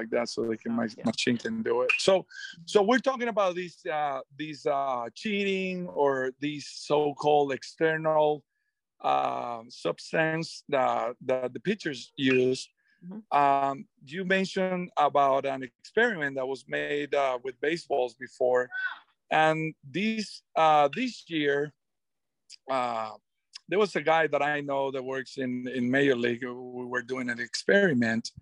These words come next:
Speaker 2: Mm-hmm.
Speaker 1: and then he wanted me to throw with the baseball of the Major Leagues of Japan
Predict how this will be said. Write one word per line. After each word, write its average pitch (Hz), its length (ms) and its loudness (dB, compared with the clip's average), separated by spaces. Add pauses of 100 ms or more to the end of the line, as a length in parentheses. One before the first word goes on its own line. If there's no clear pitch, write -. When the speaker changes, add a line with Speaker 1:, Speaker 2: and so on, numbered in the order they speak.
Speaker 2:
Mm-hmm. 180 160 -16 (140)
Speaker 1:
and 139 240 -2
then 139 180 4
he 139 180 -4
wanted 175 300 0
me 160 140 -6
to 139 240 -8
throw 175 320 2
with 143 160 2
the 131 40 0 (120)
baseball 151 340 0
of 131 160 -2
the 131 80 2
Major 170 260 -2
Leagues 139 280 -4
of 127 100 -6
Japan 120 640 -6